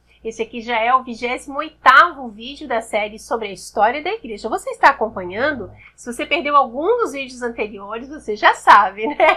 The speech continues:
<laughs> Vai lá na playlist e coloca os seus estudos em dia, combinado?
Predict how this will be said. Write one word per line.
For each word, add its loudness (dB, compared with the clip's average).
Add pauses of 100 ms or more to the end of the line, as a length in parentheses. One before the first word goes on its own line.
(140)
<laughs> -6 (140)
Vai 8
lá 6
na -2
playlist -8 (260)
e -16
coloca 8
os -12
seus -6
estudos -14
em -6
dia, -18
combinado? -2